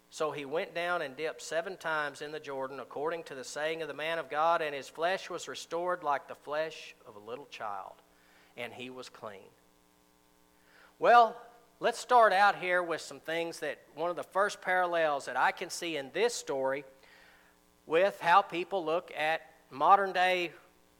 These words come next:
religion, if you want to call it that, how they view certain things about God's plan, God's word, whatever you want to say. One of the things that, that Naaman had, he had a preconceived notion.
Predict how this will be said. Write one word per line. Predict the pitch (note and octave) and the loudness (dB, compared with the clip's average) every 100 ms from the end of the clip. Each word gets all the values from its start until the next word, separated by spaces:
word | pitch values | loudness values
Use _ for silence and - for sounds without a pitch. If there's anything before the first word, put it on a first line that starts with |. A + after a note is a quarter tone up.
| _ _ _ _ _ _ _ _ _ | _ _ _ _ _ _ _ _ _
religion, | - D3+ F#3 G#3+ G#3+ A3 | -8 -2 2 2 0 -2
if | E3+ | -4
you | D#3 | -4
want | D#3+ F3 | 0 0
to | |
call | D#3+ F3 F#3 | 0 4 4
it | F#3 - | 4 -2
that, | E3+ F#3 F#3+ | 0 2 2
how | D3+ E3 F#3 | 2 2 2
they | F3 E3 | 0 -2
view | D3+ D#3+ E3+ | -4 -6 -4
certain | - E3+ D#3 | -4 -4 -4
things | - D#3+ E3+ E3 | -4 -4 -4 -6
about | D#3 D#3 D#3 D3 - | -6 -2 0 0 -2
God's | D3 D#3 D#3+ - | -2 0 0 -4
plan, | - D#3+ E3 D#3+ | -8 -4 -4 -4
God's | D#3 E3 D#3+ | 0 0 0
word, | D#3 E3 E3+ | -2 -2 -2
whatever | F3 F3+ G3 G3+ | -4 -4 -4 -6
you | F3+ E3 | -8 -6
want | D#3+ | -8
to | C#3+ | -8
say. | - D#3 | -4 -2
One | D3 F3 B3+ | -2 0 0
of | |
the | G#3 | -2
things | - F3 F3 E3+ | -4 -4 -4 -6
that, | - D3 - - - - | -6 -6 -6 -16 -20 -4
that | D3+ D3+ | -2 -2
Naaman | D3+ G3 F#3+ D#3+ | 0 0 0 -4
had, | C#3 F3+ E3+ | -4 -2 -2
he | |
had | D#3+ G#3+ | 0 -2
a | F#3+ | -2
preconceived | - G3 G3 D#3 - E3 D#3 C3 | -4 -6 -6 -10 -10 -8 -10 -8
notion. | C3+ A#2 - | -10 -8 -14